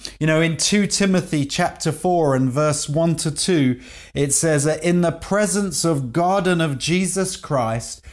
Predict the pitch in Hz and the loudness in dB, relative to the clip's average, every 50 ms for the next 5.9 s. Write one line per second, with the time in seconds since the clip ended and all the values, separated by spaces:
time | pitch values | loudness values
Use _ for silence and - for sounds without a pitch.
0 | - - _ _ 147 151 151 147 147 143 139 123 - 143 170 165 - 170 139 - | -20 -20 _ _ 0 2 2 4 4 2 2 0 0 0 0 0 0 0 -2 -4
1 | - - 147 139 131 131 135 143 175 190 185 147 135 123 117 120 131 135 131 - | -4 -2 0 2 2 2 2 2 2 2 0 0 0 0 2 0 0 -2 -4 -8
2 | - - - - 143 143 147 151 151 151 160 156 123 - 139 135 120 123 127 123 | -16 -20 -10 -2 0 2 2 2 2 2 0 0 0 0 2 2 4 2 2 0
3 | 123 - - - - - 143 143 151 156 156 156 147 135 151 180 190 196 190 185 | -4 -10 -16 -20 -8 -2 0 2 4 4 2 2 0 0 2 2 2 4 4 2
4 | 156 135 131 156 170 156 139 143 139 143 - - 190 190 196 185 185 185 180 160 | 2 2 2 2 2 2 0 -2 -2 -4 -2 -2 0 2 2 2 2 0 0 -2
5 | 160 160 156 156 147 - - - 139 131 123 117 104 107 107 110 113 113 | -2 -2 -2 -4 -6 -8 -6 -4 -2 0 0 0 -2 -2 -2 -4 -4 -6